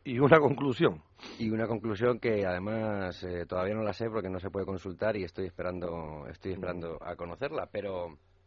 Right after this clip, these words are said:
Speaker 2: esa tela de araña yo me acuerdo que hice una, te hice una entrevista y además, eh,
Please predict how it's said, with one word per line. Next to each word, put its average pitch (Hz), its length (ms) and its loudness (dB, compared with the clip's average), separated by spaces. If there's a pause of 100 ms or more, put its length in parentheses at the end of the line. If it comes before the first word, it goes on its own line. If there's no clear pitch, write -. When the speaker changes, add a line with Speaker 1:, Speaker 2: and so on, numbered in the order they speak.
(260)
Speaker 2:
esa 110 220 -8
tela 117 180 -2
de 113 60 0
araña 113 260 -2
yo 110 180 0
me 95 160 -8
acuerdo 104 280 -2
que 107 80 -4
hice 107 160 -4
una, 98 260 -4
te 95 120 -10
hice 90 120 -12
una 98 120 -4
entrevista 98 440 -4
y 92 60 -2
además, 90 300 -8
eh, 80 280 -14